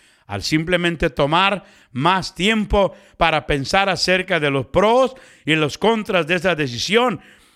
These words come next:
y pesar las consecuencias, nos puede ayudar a evitar que hagamos un error catastrófico.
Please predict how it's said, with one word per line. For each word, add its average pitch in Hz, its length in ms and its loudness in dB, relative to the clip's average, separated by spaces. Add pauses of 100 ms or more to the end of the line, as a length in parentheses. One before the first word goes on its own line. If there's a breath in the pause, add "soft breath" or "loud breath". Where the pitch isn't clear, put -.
(160 soft breath)
y 233 180 2
pesar 208 440 0
las 208 160 -2
consecuencias, 208 920 -2 (180 loud breath)
nos 156 240 -4
puede 208 280 0
ayudar 196 580 0 (320 loud breath)
a 139 140 2
evitar 175 520 -2
que 156 100 -6
hagamos 175 520 -6
un 160 180 -8
error 165 520 -2 (320 soft breath)
catastrófico. 107 1080 -8